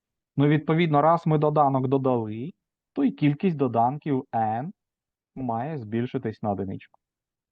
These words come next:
Так. Оці дії ми повторювали.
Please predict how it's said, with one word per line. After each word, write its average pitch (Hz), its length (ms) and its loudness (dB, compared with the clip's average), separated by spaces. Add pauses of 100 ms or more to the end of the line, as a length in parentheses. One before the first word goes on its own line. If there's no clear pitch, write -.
(640)
Так. 117 160 -14 (1800)
Оці 180 240 0
дії 147 320 4
ми 139 140 4
повторювали. 120 760 2